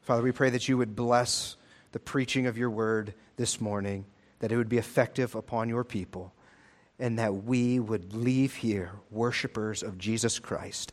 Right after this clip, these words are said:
every single one of us. Amen. Notice with me here in this section, we see that Mark is giving us another healing account.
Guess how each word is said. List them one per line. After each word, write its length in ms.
every 380
single 400
one 160
of 100
us. 380
Amen. 440
Notice 240
with 160
me 160
here 340
in 380
this 180
section, 640
we 280
see 220
that 140
Mark 300
is 380
giving 240
us 100
another 300
healing 360
account. 680